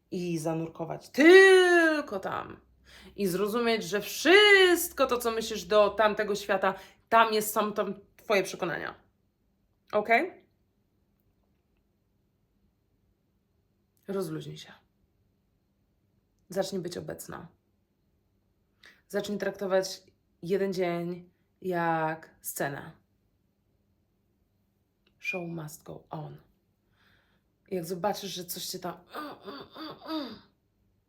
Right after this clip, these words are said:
możesz oczywiście skorzystać z moich programów numer jeden do kobiecości i świadomości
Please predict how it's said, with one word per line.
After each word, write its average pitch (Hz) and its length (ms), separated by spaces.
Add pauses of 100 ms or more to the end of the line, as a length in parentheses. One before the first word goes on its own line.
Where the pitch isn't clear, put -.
(160)
możesz 180 340
oczywiście 165 600 (880)
skorzystać 156 460
z - 40
moich 160 240
programów 160 760 (680)
numer 175 500
jeden 160 640 (420)
do 156 460
kobiecości - 560
i - 40
świadomości 175 840